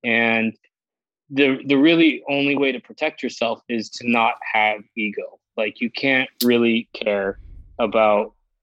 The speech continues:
what other people think, because at the end of the day, everyone's just sort of, like, this, like, hurt, abused person that's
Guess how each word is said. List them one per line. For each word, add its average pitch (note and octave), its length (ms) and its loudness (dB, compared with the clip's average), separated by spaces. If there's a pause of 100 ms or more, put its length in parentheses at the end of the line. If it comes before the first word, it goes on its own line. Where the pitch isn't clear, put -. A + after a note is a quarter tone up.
(840)
what B2+ 140 4
other B2 240 2
people D#3+ 300 0
think, A3 420 0
because A#2 680 -2 (800)
at - 200 -2
the D3+ 120 2
end D3 120 4
of D3+ 80 4
the C#3 80 4
day, B2 340 2
everyone's B2+ 480 -2
just - 280 -10
sort A#2+ 240 2
of, A2 100 -2 (120)
like, A2 200 -2
this, - 240 -6
like, A2+ 220 0 (120)
hurt, A2+ 340 0
abused G#2+ 880 -2
person A2+ 480 0
that's G#2+ 320 -2